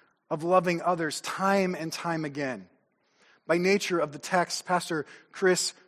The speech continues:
preached on this principle at least a couple of times. But by nature of the text, we must talk it, about it again here. So we must ask,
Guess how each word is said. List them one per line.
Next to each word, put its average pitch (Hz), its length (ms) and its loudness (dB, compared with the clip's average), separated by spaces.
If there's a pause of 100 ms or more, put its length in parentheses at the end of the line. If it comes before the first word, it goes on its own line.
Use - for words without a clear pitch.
preached 190 300 -4
on 160 100 0
this 147 180 -4
principle 175 840 -2 (200)
at 147 120 -4
least 190 460 0
a 170 40 -4
couple 127 280 -6
of 110 80 -14
times. - 460 -16 (1040)
But 165 260 4 (180)
by 170 100 4
nature 202 360 4
of 170 60 2
the 170 60 -6
text, 190 400 0 (260)
we 175 120 -2
must 180 360 2
talk 185 320 0
it, 175 120 0 (100)
about 170 280 2
it 170 100 -2
again 160 260 -6
here. 151 540 -4 (920)
So - 180 -6
we 190 100 2
must 185 300 0
ask, 175 240 -2